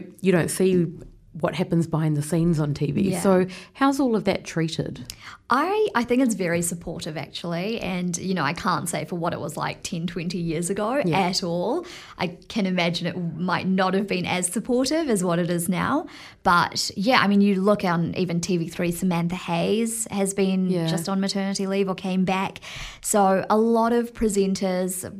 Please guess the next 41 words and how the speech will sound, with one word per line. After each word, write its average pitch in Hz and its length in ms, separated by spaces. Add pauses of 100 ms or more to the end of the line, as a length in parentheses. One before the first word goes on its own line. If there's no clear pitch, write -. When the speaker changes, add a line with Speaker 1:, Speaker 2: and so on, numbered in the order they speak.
Speaker 2:
our 175 380
own 180 140
Jessica 185 380
Mutch 170 260
Mackay 180 560
was 180 340
off 175 300
for 175 240
a 175 60
few 175 240
months. 175 440
We 170 80
have 165 160
May 170 200
Heron 185 480
off. 180 320 (420)
So 196 220
it 233 180
is 262 200
very 262 340
supportive. 262 840
Um, 180 500 (220)
I 196 120
think - 580 (500)
it - 200
is 196 200
something 185 480
that 170 260
we 180 260
do 170 300
think 190 420
about 277 380
when 185 100
we're 170 120
thinking 220 420
about 285 260
our 294 120
career, 302 500
though, 392 240 (160)
and, 175 420
uh, 160 300